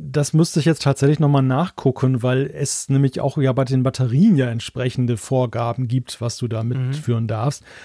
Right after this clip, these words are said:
Speaker 1: Und da ist es letzten Endes so, dass die Größe und die Leistungsfähigkeit der Batterie eine sehr große Rolle spielt.
Speaker 2: Okay.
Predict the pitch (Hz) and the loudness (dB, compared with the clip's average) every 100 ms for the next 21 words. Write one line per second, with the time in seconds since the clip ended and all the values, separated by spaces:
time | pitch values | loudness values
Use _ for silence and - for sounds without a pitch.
0 | - - 127 123 139 156 151 147 151 151 | -20 -6 0 2 2 2 2 2 2 4
1 | 147 139 139 131 - 123 110 123 160 170 | 4 4 4 4 2 -2 2 6 6 4
2 | 143 127 120 127 143 165 139 123 - 117 | 2 2 2 2 2 2 2 0 2 2
3 | 117 - 120 117 117 117 120 127 120 113 | 0 0 -2 0 -2 -2 -2 0 -2 0
4 | 120 151 120 131 131 123 139 120 - - | 2 2 2 0 2 2 2 0 -4 -10
5 | 107 - - 139 - 131 | -10 -10 -12 -14 -10 -10